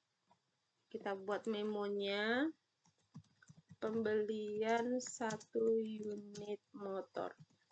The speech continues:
Akunnya adalah yang ini, motorcycle at cost. Jadi, membeli kendaraan berupa motor,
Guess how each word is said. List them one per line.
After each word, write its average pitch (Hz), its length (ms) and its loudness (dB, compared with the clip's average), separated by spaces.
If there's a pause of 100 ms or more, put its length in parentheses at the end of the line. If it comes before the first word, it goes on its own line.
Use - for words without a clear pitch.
(1800)
Akunnya 269 640 4
adalah 233 960 4 (2000)
yang 220 240 6
ini, 214 320 2
motorcycle 240 960 4
at 190 80 -2 (160)
cost. - 320 -4 (2500)
Jadi, 247 320 4
membeli 262 480 6 (320)
kendaraan 214 800 6
berupa 208 400 0
motor, 208 720 0